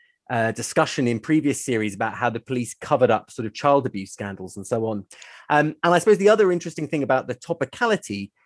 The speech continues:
is the relationship between the police and politicians, which is also being pushed much more in this series. And I was interested that as it was airing, bits of Line of Duty were turning up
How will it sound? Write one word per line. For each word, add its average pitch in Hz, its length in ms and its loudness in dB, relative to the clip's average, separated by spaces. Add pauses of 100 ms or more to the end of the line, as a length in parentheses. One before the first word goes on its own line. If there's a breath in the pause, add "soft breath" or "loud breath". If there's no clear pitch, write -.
(220)
is 165 160 6
the 160 100 4
relationship 156 580 4
between 127 280 -2
the 123 60 -2
police 147 520 -2
and 123 180 -6
politicians, 98 920 -4 (340)
which 131 240 -4
is 135 120 0
also 160 360 4
being 113 380 -2
pushed - 480 -4 (200)
much 135 280 0
more 131 340 2
in 101 120 -2
this 101 200 -8
series. 98 440 -4
And 107 120 -8 (280 soft breath)
I 143 140 4
was 139 160 4
interested 165 420 0
that 131 140 -4
as 147 180 0
it 123 120 -2
was 127 160 -2
airing, 113 580 0 (720)
bits - 320 4
of 160 100 4
Line 151 220 6
of 135 80 2
Duty 165 380 -2
were 143 120 -2
turning 160 560 0
up 135 280 -2